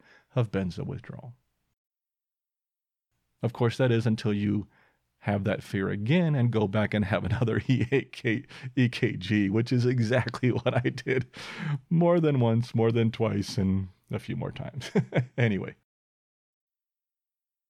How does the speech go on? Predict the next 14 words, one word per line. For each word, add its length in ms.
Sandy 280
followed 300
up 180
with 140
a 60
couple 280
more 180
emails 520
I 80
wanted 260
to 80
share 240
with 240
you. 240